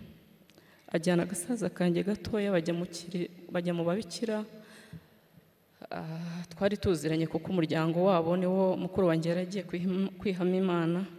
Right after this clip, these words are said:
bagenda nk'abagiye gusaba ibyo kurya. Hanyuma mukuru wanjye arya urwara, agasaza kanjye ngo katamukurikira bavayo.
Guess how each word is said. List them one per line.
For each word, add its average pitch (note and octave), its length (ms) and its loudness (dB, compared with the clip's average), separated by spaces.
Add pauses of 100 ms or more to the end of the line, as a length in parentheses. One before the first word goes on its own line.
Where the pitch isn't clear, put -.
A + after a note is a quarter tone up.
(600)
bagenda D#3+ 400 -2
nk'abagiye F3+ 480 -2
gusaba E3 400 -6
ibyo F#3 200 -2
kurya. F#3+ 400 0 (1080)
Hanyuma F3+ 480 2
mukuru G#3 320 6
wanjye F3+ 240 6
arya E3 240 4
urwara, E3+ 640 4 (240)
agasaza F3 480 0
kanjye D#3+ 560 0 (720)
ngo D#3+ 80 4
katamukurikira D#3+ 880 -2
bavayo. E3 480 0